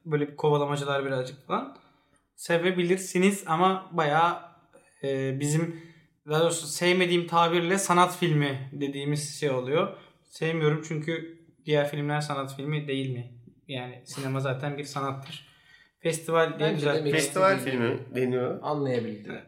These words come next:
Speaker 1: Olsun.
Speaker 2: Dinleyici.
Speaker 1: Ben genel olarak bu mesela Ekin var ya bizim.
Speaker 2: Hı hı.
Speaker 1: O F R P'yi mesela F R Fantasy Roleplay'den silip masaüstü rol yapma oyunları olan Mürio kısaltmasını
Speaker 3: Şimdi
Speaker 1: insanlara empoze etmeye çalıştığı gibi ben de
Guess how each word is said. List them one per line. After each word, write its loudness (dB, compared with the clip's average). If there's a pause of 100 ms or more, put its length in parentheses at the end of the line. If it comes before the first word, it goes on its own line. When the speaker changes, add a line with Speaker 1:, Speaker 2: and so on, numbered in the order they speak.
Speaker 1:
Olsun. 2
Speaker 2:
Dinleyici. -8
Speaker 1:
Ben 4
genel 2
olarak 2
bu 0
mesela 2
Ekin 0
var 4
ya 0
bizim. -6
Speaker 2:
Hı -12
hı. -8 (220)
Speaker 1:
O 2
F 4
R 2
P'yi 2
mesela 0 (280)
F 2
R 0
Fantasy 0
Roleplay'den 2 (220)
silip 0 (440)
masaüstü 2
rol 4
yapma 2
oyunları 4
olan 4
Mürio 4
kısaltmasını 2
Speaker 3:
Şimdi 4 (360)
Speaker 1:
insanlara 4
empoze 2
etmeye -2
çalıştığı -2
gibi 0 (340)
ben 2
de 0